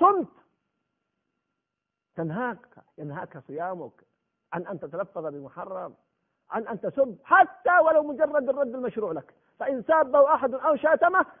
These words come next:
فليقل: "إني امرؤ صائم"، مع أنه يجوز له أن يرد عليه: "ومن اعتدى عليكم فاعتدوا عليه بمثل ما اعتدى عليكم". ولكن لا، خذ بالأعلى. من لم يدع قول الزور والعمل به فليس لله حاجة في أن يدع طعامه وشرابه.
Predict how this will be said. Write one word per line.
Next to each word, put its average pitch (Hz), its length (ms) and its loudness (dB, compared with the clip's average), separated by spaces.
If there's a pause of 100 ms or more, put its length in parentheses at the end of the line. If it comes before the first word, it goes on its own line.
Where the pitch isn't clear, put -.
(120)
فليقل: 254 440 -2
"إني 269 160 -4
امرؤ 247 280 -4
صائم"، 208 320 -2
مع 302 180 4
أنه 349 400 0 (320)
يجوز 330 300 0
له 294 400 -2
أن 262 100 -2
يرد 269 280 0
عليه: 226 320 2 (160)
"ومن 311 220 -2
اعتدى 277 280 0
عليكم 247 400 2
فاعتدوا 254 360 0
عليه 269 200 2
بمثل 233 300 -8
ما 220 60 -6
اعتدى 175 280 -4
عليكم". 123 360 -10 (600)
ولكن 240 560 0 (140)
لا، 185 540 0 (220)
خذ 208 80 -4
بالأعلى. 170 520 -6 (520)
من 277 240 -4
لم 294 220 -2
يدع 320 260 4
قول 311 300 4
الزور 302 340 4
والعمل 302 600 4
به 320 120 4
فليس 285 380 0
لله 277 420 -2
حاجة 302 520 4
في 185 220 -10
أن 196 100 -12
يدع 170 280 -8
طعامه 147 400 -8
وشرابه. 113 600 -16